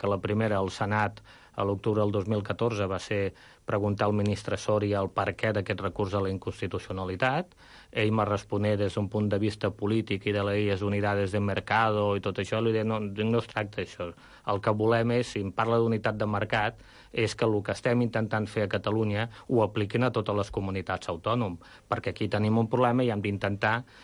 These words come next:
que, que es pugui resoldre. Si vostè ho vol fer que s'apliqui tot arreu, per nosaltres, perfecte." Però ell, estan amb aquesta dicotomia de que, eh, la Generalitat de Catalunya no té la capacitat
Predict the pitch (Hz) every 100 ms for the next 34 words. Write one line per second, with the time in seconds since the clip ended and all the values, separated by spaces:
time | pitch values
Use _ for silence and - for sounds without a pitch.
0 | - - 107 104 113 120 120 - - -
1 | 104 107 98 113 123 107 - 104 92 -
2 | 117 117 117 117 120 - 120 113 113 107
3 | 120 113 117 110 113 131 113 107 98 107
4 | 107 113 - 98 - 90 - - - -
5 | - - 110 104 127 139 113 - 104 117
6 | 120 107 98 104 98 113 113 104 104 104
7 | 107 117 123 131 151 - - - 104 104
8 | 104 110 127 - 98 98 98 98 95 104
9 | 101 110 104 107 107 107 110 110 107 110
10 | 110 107 104 101 - - 110 98 107 120